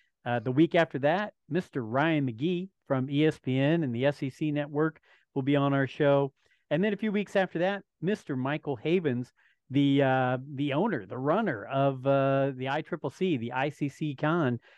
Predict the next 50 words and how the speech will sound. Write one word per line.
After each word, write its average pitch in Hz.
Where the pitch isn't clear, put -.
he'll 185
be 170
on 156
to -
give 143
us 143
a 110
complete 139
rundown 139
of 110
everything 139
that's 139
going 135
on 120
with 101
that. 147
Um, 120
he's 147
excited. 135
Working 208
on 202
some 180
other 180
people. 190
We 147
will 143
have 151
some 151
other, 156
uh, 139
people 143
lined 143
up 143
very 131
soon. 139
But, 123
man, 143
feel 196
like 147
last 147
few 143
weeks 139
and 127
the 123
next 131
few 127
weeks, 123
we 131
got 127
star-studded, 131